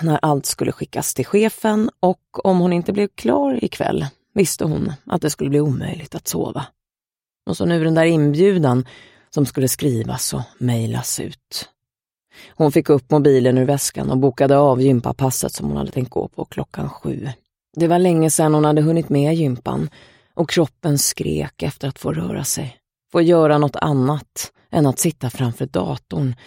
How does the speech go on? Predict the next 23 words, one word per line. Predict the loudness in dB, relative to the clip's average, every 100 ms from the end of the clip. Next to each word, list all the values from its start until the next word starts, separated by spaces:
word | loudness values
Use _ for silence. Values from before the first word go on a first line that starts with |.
| -20 _ _ _ 0
Men | 4 4 2 0 0
hon | 0 0
måste | -2 -6 -8
bli | -8
klar | -6 -4 0 0
med | -2
rapporten. | -4 -8 -6 -4 -4 -6 _ _ _ _ _ _ _ _
"Vi | 2
kör | 4 4
after | 2 2 2
work | 4 2 2
i | 0
personalrummet | 0 2 2 2 2 2 4
nu, | 4
Emma. | 4 2 0 -8 -20 _ _
Pelle | 2 4 4
har |
fixat | 2 0 2 4
öl | 2 2 -4 -6
och | -4
snacks. | 0 0 -2 -6 -6 -6 -8 _
Kommer | 0 2
du?" | 4